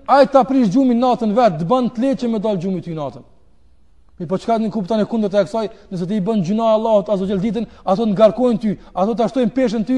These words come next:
edhe kur don me uqu, bosh i ron, neglizhent, s'mundesh edhe hapën me, me, me qit për para, nuk mundesh as syt me i qel drejt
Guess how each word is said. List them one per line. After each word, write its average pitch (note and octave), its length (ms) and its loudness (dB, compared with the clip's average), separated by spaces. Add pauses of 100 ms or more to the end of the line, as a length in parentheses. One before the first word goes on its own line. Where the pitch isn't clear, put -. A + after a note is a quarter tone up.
edhe G#3+ 180 -2
kur G#3 160 -4
don C4 160 4
me B3+ 140 2
uqu, C4+ 240 0
bosh G#3+ 320 -2
i G#3 80 -2
ron, F#3+ 240 0 (240)
neglizhent, G#3 560 0 (160)
s'mundesh B3 400 0
edhe A#3 160 6
hapën A#3+ 320 2
me, A3+ 160 -2
me, A3 160 0
me G#3 100 0
qit G3 160 -6
për G3+ 140 -4
para, G#3 240 2 (180)
nuk G3+ 220 -2
mundesh B3 260 2
as - 140 -4
syt C#4 180 4
me B3+ 160 2
i - 80 -2
qel C4 220 0
drejt A#3+ 260 -2